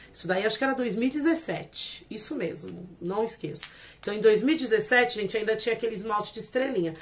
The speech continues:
Se não tinha, eu ainda tinha o meu, entendeu? Que eu acho que o meu, eu acho que esse esmalte da estrelinha da, da Impala é mais antigo.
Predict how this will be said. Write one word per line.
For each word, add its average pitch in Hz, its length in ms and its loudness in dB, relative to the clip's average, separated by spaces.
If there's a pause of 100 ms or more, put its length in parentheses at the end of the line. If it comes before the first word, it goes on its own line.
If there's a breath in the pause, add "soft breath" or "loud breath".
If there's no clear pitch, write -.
(200 loud breath)
Se - 280 6
não 381 260 8
tinha, 190 680 2
eu 214 220 10
ainda 214 340 4
tinha 214 340 0
o 247 40 2
meu, 156 220 2
entendeu? 147 520 0
Que 190 120 -4
eu 180 40 0
acho 165 120 -4
que 180 80 -4
o - 20 0
meu, 170 240 0 (320 loud breath)
eu 170 100 -4
acho 170 160 2
que 202 60 -2
esse 180 140 -2
esmalte 170 400 0
da 175 60 2
estrelinha 170 520 2
da, 160 220 2
da 156 240 -2
Impala 165 340 0
é - 20 0
mais 160 220 0
antigo. - 560 -8